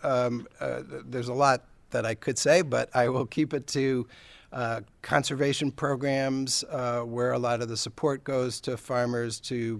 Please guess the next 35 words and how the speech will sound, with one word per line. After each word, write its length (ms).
be 160
doing 500
sustainable 600
management 560
practices 520
on 160
their 140
farm, 480
has 180
already 360
been 180
under 320
attack. 440
It's 140
been 200
under 300
attack, 580
um, 380
in 160
the 160
annual 520
government 400
funding 420
process. 640
It 60
was 340
under 300
attack 400
in 120
the 100
last 320
Farm 280
Bill. 380
We've, 440
uh, 300